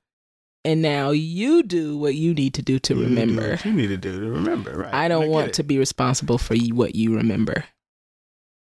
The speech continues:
Speaker 1: in a way that disturbs how I
Speaker 2: How
Speaker 1: remember.
Speaker 2: you remember, right. It'll take you out of your
Speaker 1: <laughs>
Speaker 2: process.
Speaker 1: Right.
Speaker 2: And that's the thing, right? Like, you have your way.
Speaker 1: Yeah.
Speaker 2: And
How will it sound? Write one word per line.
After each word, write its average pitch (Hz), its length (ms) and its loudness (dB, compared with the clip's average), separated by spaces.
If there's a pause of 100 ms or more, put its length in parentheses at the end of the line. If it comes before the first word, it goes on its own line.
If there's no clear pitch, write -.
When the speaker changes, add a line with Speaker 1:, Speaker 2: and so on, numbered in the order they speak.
(540)
Speaker 1:
in 139 160 4
a 127 80 2
way 117 540 0
that - 260 0 (380)
disturbs 131 500 0
how - 260 -2
I 147 200 0
Speaker 2:
How 147 80 6
Speaker 1:
remember. 110 300 -2 (100)
Speaker 2:
you - 40 2
remember, 87 460 -2
right. 80 220 -4 (560)
It'll - 140 2
take - 200 -4
you 320 100 4
out 339 60 6
of - 80 -4
your 208 200 0
Speaker 1:
<laughs> - 20 -6
Speaker 2:
process. 98 400 -4
Speaker 1:
Right. 73 380 0
Speaker 2:
And 143 120 2
that's 139 160 2
the 170 80 -2
thing, 131 380 0
right? 95 180 -2
Like, 101 200 -4
you 131 180 2
have 110 400 0
your 90 480 0
way. 92 440 0
Speaker 1:
Yeah. - 420 0
Speaker 2:
And 95 560 -2